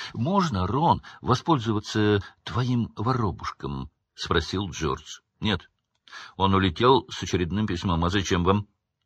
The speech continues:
"Да Джордж хочет пригласить его на бал", — со свойственным ему юмором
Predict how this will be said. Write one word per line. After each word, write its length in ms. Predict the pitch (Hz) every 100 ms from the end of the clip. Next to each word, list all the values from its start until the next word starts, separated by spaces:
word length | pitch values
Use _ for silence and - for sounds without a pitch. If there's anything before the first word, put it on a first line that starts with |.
| _ - - -
"Да 220 | 320 -
Джордж 560 | 123 135 156 139 -
хочет 340 | - 143 - 110
пригласить 600 | 110 107 113 - 120 101
его 180 | 98 107
на 160 | 95
бал", — 540 | 78 107 120 104 58 - _ _
со 160 | - 92
свойственным 580 | - 90 80 82 76 78
ему 200 | 82 80
юмором 560 | 80 117 147 127 135